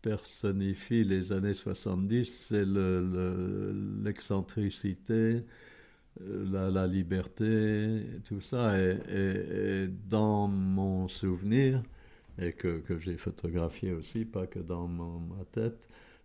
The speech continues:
euh, sont ces défilés, euh, euh, dans lesquels Kenzo, euh, faisait, euh, intervenir un éléphant, euh, pendant son défilé, ou un cheval, la mariée était sur un cheval.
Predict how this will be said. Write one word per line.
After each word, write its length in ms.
euh, 800
sont 320
ces 180
défilés, 960
euh, 400
euh, 880
dans 260
lesquels 720
Kenzo, 760
euh, 480
faisait, 400
euh, 680
intervenir 720
un 160
éléphant, 840
euh, 560
pendant 380
son 180
défilé, 1000
ou 260
un 140
cheval, 800
la 260
mariée 520
était 260
sur 280
un 120
cheval. 500